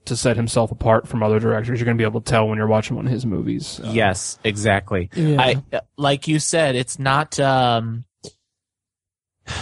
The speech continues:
Speaker 2: it's not incredibly original. I don't think he did anything new, but it's also not derivative.
Speaker 3: Mm-hmm.
Speaker 2: Uh, and I'll, and I'll give him that. I, kinda to sum up, um, it will absolutely be in the top ten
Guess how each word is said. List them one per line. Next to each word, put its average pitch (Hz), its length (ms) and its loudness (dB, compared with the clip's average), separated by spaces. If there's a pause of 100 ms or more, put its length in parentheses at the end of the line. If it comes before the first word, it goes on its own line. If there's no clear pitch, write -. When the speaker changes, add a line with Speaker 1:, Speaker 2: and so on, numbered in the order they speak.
(760)
Speaker 2:
it's 151 160 0
not 175 220 2
incredibly 170 1120 0
original. 151 520 0
I 147 120 2
don't 147 140 0
think 135 140 -2
he 143 120 0
did 139 160 0
anything 139 500 0
new, 127 300 0
but 131 120 0
it's 117 160 -2
also 139 280 2
not 135 240 0
derivative. 123 640 0 (500)
Speaker 3:
Mm-hmm. 147 280 -4
Speaker 2:
Uh, 101 280 2
and 120 140 2
I'll, 113 140 2
and 117 160 2
I'll 110 80 2
give 117 180 0
him 110 160 -2
that. 98 300 2
I, 107 280 2 (500)
kinda 117 280 2
to 117 140 -2
sum 120 280 0
up, 117 280 0 (300)
um, 107 600 0 (260)
it 139 140 0
will 135 140 2
absolutely 131 600 0
be 120 200 2
in 120 100 0
the 117 60 -2
top 110 280 -2
ten 113 360 -2